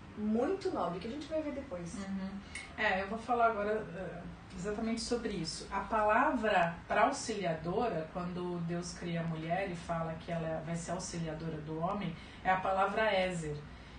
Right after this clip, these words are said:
Speaker 2: E uma coisa muito interessante é que muitas vezes, em muitas, é, textos do Antigo Testamento, a palavra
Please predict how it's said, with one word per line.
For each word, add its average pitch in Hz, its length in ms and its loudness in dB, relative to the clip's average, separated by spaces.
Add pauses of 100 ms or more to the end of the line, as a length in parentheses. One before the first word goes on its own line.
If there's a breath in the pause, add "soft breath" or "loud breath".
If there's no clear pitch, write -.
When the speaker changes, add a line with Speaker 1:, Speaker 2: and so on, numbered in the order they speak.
(140 loud breath)
Speaker 2:
E 214 100 -2
uma 226 160 2
coisa 254 260 4
muito 277 240 4
interessante 240 960 0
é 202 140 2
que 220 160 -2
muitas 240 480 0
vezes, 208 680 2
em 196 120 -6
muitas, 214 640 -2 (400)
é, 165 480 0 (260)
textos - 760 6
do 175 180 -2
Antigo 175 400 -4
Testamento, 170 720 0
a 180 40 2
palavra 196 540 2